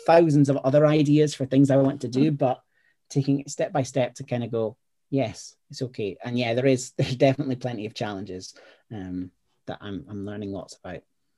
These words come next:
Speaker 2: Yeah, absolutely. Um, so you mentioned it earlier, we, we've said it, like, plenty of times in the episode, time management. So
Speaker 1: Yes.
Speaker 2: what's your, what are your time management tips? Like, just, just give them to us.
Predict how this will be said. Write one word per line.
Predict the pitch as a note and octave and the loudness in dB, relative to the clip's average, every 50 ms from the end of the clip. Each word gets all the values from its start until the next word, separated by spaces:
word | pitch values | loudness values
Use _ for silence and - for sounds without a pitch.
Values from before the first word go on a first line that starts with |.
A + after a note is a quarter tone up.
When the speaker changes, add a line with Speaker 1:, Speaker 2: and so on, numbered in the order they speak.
| _ _ | _ _
Speaker 2:
Yeah, | A3+ G#3+ G#3 G3+ G#3 G#3+ A3 G3+ F#3 E3+ - | -8 -6 -6 -6 -6 -4 -4 -4 -4 -4 -4
absolutely. | D3+ A3+ A3 - - C4+ A#3+ G#3+ A3+ A3 - A#3 F#3 D#3+ D#3 - - | -4 -6 -6 -4 -2 2 2 2 2 2 0 -2 -2 -2 -4 -4 -2
Um, | A#3+ B3 B3 B3+ B3+ C4 B3+ C4 - - - _ _ _ _ | 0 2 2 2 2 2 0 -2 -4 -8 -14 _ _ _ _
so | - - C4+ | -2 0 2
you | C#4+ C#4 C4+ | 2 4 4
mentioned | B3+ B3+ C4 D#4+ F4+ G4 | 4 4 4 4 0 -2
it | F#4+ C#4+ - - | -2 -2 -2 0
earlier, | A3 A3+ A#3 A#3+ A#3+ A3+ A3+ G#3 G3+ G3+ G#3 G3+ G3+ | 2 4 4 4 6 6 6 6 6 6 6 4 4
we, | G#3 G#3 G#3 | 2 0 -2
we've | G3+ G#3 A3 A3 - | -4 -4 -6 -6 -4
said | - - G3+ G3 | -2 0 0 0
it, | G#3 G#3+ | 2 0
like, | G3+ G3 G3 - - | 0 -2 -2 -4 -6
plenty | A3 G#3 G#3 G#3 A3 | -6 -4 -4 -6 -6
of | - | -4
times | - G3+ F#3+ G#3+ G#3 | -4 -4 -4 -4 -4
in | G3 | -4
the | - | -4
episode, | - - G#3 G3 - - E3+ E3 E3+ F3+ F#3+ F#3+ - _ - - _ _ _ | -4 -4 -6 -6 -2 0 0 2 2 0 -2 -2 -8 _ -20 -20 _ _ _
time | - - - A3+ A3 A3 G#3+ G#3 G#3 | -10 0 2 4 4 4 4 2 2
management. | G3+ F#3+ F#3 F3 E3+ D#3+ D#3 - F3+ D#3 D3+ D#3+ D#3 - - | 4 4 4 2 0 -4 -6 -6 -6 -6 -6 -6 -8 -12 -16
So | - - - G3 F3+ F#3 F#3 F#3+ F#3+ E3 - F2+ F#2+ G2 F#2 F2+ - - | -10 0 4 6 8 8 8 8 6 4 2 -2 -8 -18 -20 -20 -12 -10
Speaker 1:
Yes. | G#3+ G3+ | -2 4
Speaker 2:
what's | A3+ A#3 B3 C4 B3+ - - - - | 8 8 10 8 8 2 -6 -10 -2
your, | A3+ A#3 A3 A3 G#3+ G#3 G#3 G3+ G3 F#3 - - - - | 2 4 6 6 8 8 8 8 8 6 4 0 -6 0
what | G3+ C4+ F4+ | 4 6 6
are | F#4 C#4+ | 6 6
your | A#3 G#3+ G#3 | 6 4 4
time | G#3+ A#3+ G3+ G3 F#3 | 4 2 2 2 2
management | F3 E3+ D#3+ E3 E3+ - F#3 E3+ E3 E3+ E3+ - - - _ _ - | 0 -2 -2 -4 -8 -8 -8 -8 -8 -8 -12 -16 -18 -20 _ _ -2
tips? | - G#3 - - - - - - - | 0 0 0 0 -6 -16 -14 -8 -6
Like, | - D#3+ - - | -6 -6 -6 -8
just, | - - - - _ _ _ _ _ | -16 -20 -20 -20 _ _ _ _ _
just | - - - - - - | -12 -12 -12 -16 -12 -10
give | - - - | -10 -8 -8
them | - - G3+ | -10 -12 -12
to | - - | -10 -10
us. | - - - - - - | -8 -8 -10 -12 -14 -14